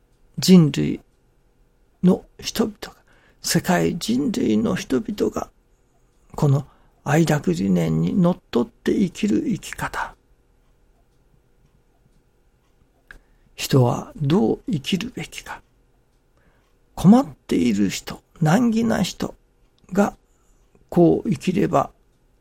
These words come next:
助かりますよ、おかげをいただけますよ、というのではない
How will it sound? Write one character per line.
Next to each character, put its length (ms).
助 260
か 80
り 140
ま 140
す 180
よ、 180
お 100
か 140
げ 160
を 220
い 80
た 140
だ 120
け 140
ま 160
す 180
よ、 140
と 180
い 140
う 100
の 220
で 100
は 220
な 180
い 140